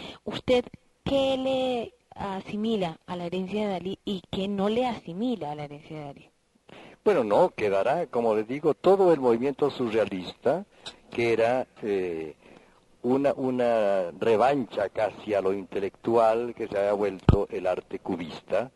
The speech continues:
Speaker 2: donde se iniciaban, pues, todo el grupo. Él participó en un primer momento del cubismo. Se venía toda esta, este movimiento muy intelectual. Y él, eh,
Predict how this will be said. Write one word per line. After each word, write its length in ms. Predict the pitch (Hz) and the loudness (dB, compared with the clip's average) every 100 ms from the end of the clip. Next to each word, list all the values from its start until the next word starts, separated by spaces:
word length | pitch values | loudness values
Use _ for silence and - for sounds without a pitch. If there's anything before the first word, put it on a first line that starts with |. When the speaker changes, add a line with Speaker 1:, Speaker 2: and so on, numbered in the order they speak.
| _ _ _ _ _ | _ _ _ _ _
Speaker 2:
donde 420 | 87 85 85 82 | -6 -6 -6 -8
se 120 | - 90 | -6 -8
iniciaban, 680 | 85 80 87 85 87 87 | -8 -6 -2 0 0 -2
pues, 260 | - 85 82 | -4 -8 -6
todo 180 | - 87 | -4 -4
el 80 | 82 | -4
grupo. 340 | 85 87 123 | -6 -2 -2
Él 220 | - 143 - | 0 -2 -2
participó 520 | 95 90 85 113 107 | -6 -8 -14 -6 -4
en 80 | 120 | -4
un 60 | |
primer 320 | - 101 110 | -6 -4 -4
momento 560 | 110 110 147 98 82 73 - - - - - - | -2 -2 -4 -6 -8 -10 -14 -20 -20 -20 -20 -12
del 180 | 90 | -12
cubismo. 540 | - 107 139 85 76 71 _ - _ - | -6 -4 -4 -6 -12 -12 _ -20 _ -2
Se 80 | 117 | -2
venía 320 | 117 123 127 | 0 0 0
toda 400 | - 135 147 131 | 4 4 4 2
esta, 520 | 113 - - 110 101 _ _ _ _ - | 0 -4 -2 -2 -4 _ _ _ _ -8
este 280 | 101 - | -6 -6
movimiento 720 | 107 101 95 98 101 - 107 - | -2 0 0 -4 -4 -2 -2 -2
muy 220 | 120 139 | -2 -2
intelectual. 760 | 127 101 95 - 87 78 73 - - | -2 -6 -6 -2 -2 -2 -4 -14 -10
Y 200 | 131 143 | -8 -2
él, 500 | 170 151 123 156 185 - _ _ _ - | 2 4 4 0 -8 -14 _ _ _ -4
eh, 500 | 101 90 85 80 | -2 -2 -2 -4